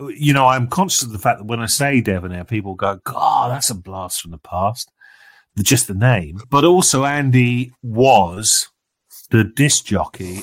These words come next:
at the Warehouse and Boxes, I think on a Thursday night, might have been a Monday, I'm not sure. Thursday night was always the big night.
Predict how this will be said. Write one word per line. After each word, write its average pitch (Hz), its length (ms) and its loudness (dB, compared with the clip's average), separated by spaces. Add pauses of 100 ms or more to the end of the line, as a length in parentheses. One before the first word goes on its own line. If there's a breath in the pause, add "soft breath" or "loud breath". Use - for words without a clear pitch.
at 107 160 -8
the 98 120 -8
Warehouse 110 920 0
and 95 240 -6
Boxes, 95 680 -2
I - 80 -12
think - 460 0
on 131 100 6
a 107 60 4
Thursday 104 500 -6
night, 98 280 -10
might 151 340 4
have 120 100 -4
been 110 140 -4
a 101 40 -2
Monday, 104 520 -2
I'm 101 100 -4
not 107 180 -6
sure. 113 500 0 (360 loud breath)
Thursday 151 440 2
night 123 200 2
was 104 160 -8
always 110 220 -8
the 101 80 -12
big 101 280 -6
night. 101 260 -4